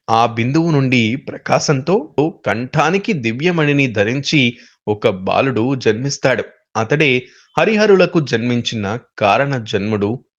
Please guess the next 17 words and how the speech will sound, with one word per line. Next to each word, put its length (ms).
మణికంఠుడు. 760
దివ్య 400
తేజస్సుతో 880
దేదీప్యమానంగా 1300
వెలిగిపోతున్న 920
ఆ 140
బాలుణ్ణి 720
శివకేశవులు 840
ఇద్దరూ 480
ముద్దాడి 720
పంబానదీ 580
తీరంలో 500
వదిలివెడతారు. 760
ఇదే 260
సమయంలో 680
పందలరాజు 720
రాజశేఖరుడు 1000